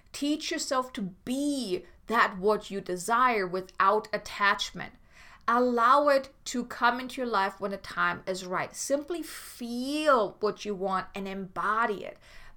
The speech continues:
That's how you create your reality. That's how you change your reality. You are truly that powerful. So you don't have to wait for outside things to give you what you want. You can take back your power by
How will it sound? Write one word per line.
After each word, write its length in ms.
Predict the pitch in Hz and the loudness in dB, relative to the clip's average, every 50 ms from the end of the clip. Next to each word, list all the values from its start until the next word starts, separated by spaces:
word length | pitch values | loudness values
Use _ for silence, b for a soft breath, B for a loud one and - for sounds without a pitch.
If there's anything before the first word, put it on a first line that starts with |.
| B - | B 0
That's 460 | 214 220 254 311 370 359 - - - | 2 4 4 4 4 2 -2 -8 -8
how 300 | 240 - 208 202 196 196 | -8 -6 -2 -2 0 0
you 380 | 190 180 185 208 240 277 311 - | -2 -4 -6 -4 -4 -4 -4 -6
create 580 | - - - 311 285 247 247 220 208 214 220 - B B B B | -8 -8 -6 -6 -4 -2 0 2 2 2 0 -2 B B B B
your 200 | 190 208 208 196 | -2 0 0 0
reality. 420 | 196 208 208 202 190 170 165 156 | 0 0 2 2 2 2 0 0
That's 200 | - 185 190 - | -4 -4 -4 -4
how 140 | - 220 220 | -2 -2 0
you 160 | 220 240 247 | 0 0 -4
change 640 | 247 - - - - - 285 330 359 381 415 427 - | -2 -2 -2 -2 -2 -4 -4 -6 -6 -6 -6 -6 -4
your 160 | - 294 214 | -2 -2 0
reality. 480 | 196 180 - - - - - - - - B B B B B B B | 0 0 0 -2 -2 -4 -8 -12 -18 -20 B B B B B B B
You 260 | - 208 254 320 415 | -4 0 2 2 4
are 80 | 403 403 | 2 2
truly 360 | - - - 349 339 349 320 | 0 -2 -6 -6 -6 -6 -4
that 280 | 269 269 262 262 262 - | -2 2 2 2 2 0
powerful. 640 | - - 302 339 - 466 - - - - - - - - - - B B B B B B B | -4 -2 0 2 2 2 0 -2 -6 -8 -8 -10 -16 -20 -20 -20 B B B B B B B
So 140 | B - 262 | B -2 -2
you 100 | 262 277 | -2 0
don't 140 | 330 381 370 | -2 -4 -2
have 180 | 403 403 - - | -4 -4 -2 -2
to 80 | 277 | -4
wait 480 | 240 208 196 240 254 269 294 285 262 - | -4 -2 0 2 2 2 2 0 -4 -8
for 300 | - - 220 214 202 - | -8 -4 -2 -2 0 2
outside 600 | 196 214 233 233 - - - 208 202 196 - - - | 0 0 0 0 -2 -2 -4 -4 -4 -4 -4 -2 0
things 280 | 233 247 240 240 - | 0 0 0 -2 -6
to 100 | - 208 | -6 -10
give 280 | 185 185 208 262 302 381 | -10 -6 -4 -4 -2 -2
you 140 | 302 262 208 | -2 -4 -2
what 340 | 196 190 180 - - - | 0 0 0 0 -2 -8
you 80 | - 170 | -12 -8
want. 340 | 170 220 294 330 226 - - B B B B B | -4 0 2 2 2 2 -2 B B B B B
You 220 | B 196 226 285 294 | B -6 -6 -4 -4
can 180 | - 381 370 | -4 -6 -6
take 300 | 370 - - 302 294 - | -6 -6 -6 -8 -4 0
back 260 | - 247 247 247 - 233 | 2 2 2 2 -2 -6
your 100 | 220 214 | -6 -6
power 360 | - - - 254 233 208 202 | -6 0 2 4 6 6 6
by 260 | 202 196 185 196 175 | 4 2 0 0 -2